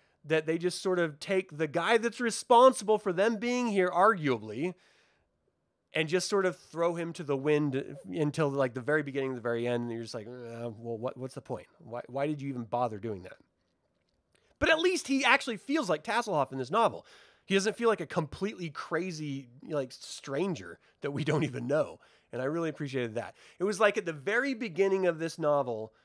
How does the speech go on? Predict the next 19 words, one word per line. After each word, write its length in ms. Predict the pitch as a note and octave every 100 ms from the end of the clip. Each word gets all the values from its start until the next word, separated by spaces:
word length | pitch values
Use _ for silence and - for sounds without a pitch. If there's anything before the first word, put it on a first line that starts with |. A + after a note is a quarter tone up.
| _ _
they 280 | B2+ E3 D#3+
explained 920 | E3+ D3+ - - - F3 G#3+ B3 A#3
away 440 | G#3 F#3+ F#3 F#3 F#3
and, 200 | D3+ C#3+
like, 160 | C#3
wiped 420 | B2+ D3 F#3 G3+ G3
away 280 | D#3+ C#3 C#3+
all 320 | E3+ F3+ A3
of 100 | A3+
the 200 | F3+ F#3 - _ _
Tasselhoff 540 | - F3 F3+ G3 F3 E3
complaints 480 | - - E3 D#3 D#3+
of 80 |
the 80 | C3
last 400 | A#2 B2 B2+ -
novel. 380 | A#2+ F2+ F2 E2 _ _ _ _ _ _ _
And 280 | D#3 D#3 D3 _ _ _ _ _
it 180 | - E3
felt 360 | - A3+ A#3